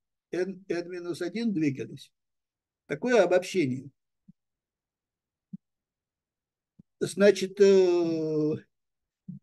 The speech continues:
как быстро N минус К быков появится? Значит, ну, я, ну, надо L умножить на N, поделить на К, да, взять этот потолок.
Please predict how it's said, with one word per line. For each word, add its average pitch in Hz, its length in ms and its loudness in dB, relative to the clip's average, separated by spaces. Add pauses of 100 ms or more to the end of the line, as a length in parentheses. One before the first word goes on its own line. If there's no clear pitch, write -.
(260)
как 247 320 2
быстро 226 380 0
N 226 340 0
минус 214 360 -2
К 208 180 0
быков 226 400 -4
появится? 156 720 -2 (240)
Значит, 196 360 -6
ну, 196 80 -4
я, 226 140 -2 (180)
ну, 247 200 -4
надо 277 260 2
L 294 640 -2
умножить 233 540 -4
на 247 140 -4
N, 339 280 -4
поделить 247 500 -4
на 254 140 -4
К, 220 260 2
да, 170 240 0
взять 196 420 -4
этот 180 380 -6
потолок. 175 580 -4